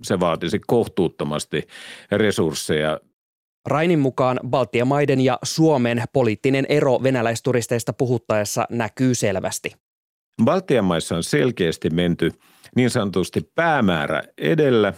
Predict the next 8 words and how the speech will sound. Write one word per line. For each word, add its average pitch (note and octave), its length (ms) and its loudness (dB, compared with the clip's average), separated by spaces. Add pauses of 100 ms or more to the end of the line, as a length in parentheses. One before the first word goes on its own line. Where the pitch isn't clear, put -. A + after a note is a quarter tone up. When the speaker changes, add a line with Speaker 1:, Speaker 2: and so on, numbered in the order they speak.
(260)
Speaker 1:
eli F2+ 240 2
on D#2+ 260 -2
tehty D#3 400 -2
ihan G#2+ 220 -2
poliittinen E2+ 720 -2
päätös, C#3 540 0 (500)
että - 240 -4 (180)
venäläisten G#2 720 0